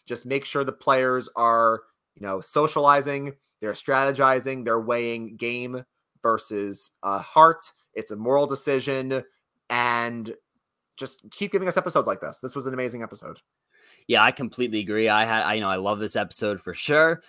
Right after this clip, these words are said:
Speaker 2: and just want to remind everyone to be sure to like this video, subscribe to this channel if you haven't already, follow us on Twitter, Instagram at Soul Survivor Pod. Be sure to subscribe to our podcast, Apple, Spotify,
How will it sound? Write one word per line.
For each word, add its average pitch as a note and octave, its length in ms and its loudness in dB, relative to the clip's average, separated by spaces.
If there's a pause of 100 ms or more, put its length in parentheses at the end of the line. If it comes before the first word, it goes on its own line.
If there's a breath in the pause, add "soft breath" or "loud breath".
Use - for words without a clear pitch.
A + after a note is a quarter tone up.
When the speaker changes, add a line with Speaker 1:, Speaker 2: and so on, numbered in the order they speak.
(160 soft breath)
Speaker 2:
and G#2+ 80 -4
just - 120 -8
want C#3+ 180 2
to F3 100 -2
remind F3+ 280 4
everyone B2+ 380 0
to A2 140 -6
be C3 180 -4
sure B2+ 160 0
to A2 80 4
like B2 400 0 (200)
this G2 160 -8
video, C3+ 360 2
subscribe A#2 480 -2
to - 80 -10
this G2+ 80 -8
channel A2 300 -4
if F#2+ 80 -10
you F#2+ 80 -12
haven't A#2+ 320 0
already, G2+ 380 -2
follow B2 340 2
us A2 140 -4
on G2 100 -8
Twitter, A2+ 360 -4
Instagram A#2+ 440 -6
at C3 220 -2
Soul A2+ 180 -2
Survivor F#2+ 340 -2
Pod. B2+ 320 2
Be A#2+ 140 -6
sure A#2+ 140 -8
to G2+ 80 -10
subscribe B2+ 560 -4
to A#2+ 80 -4
our G#2+ 80 -2
podcast, A2 580 -2
Apple, B2 340 4
Spotify, B2 760 4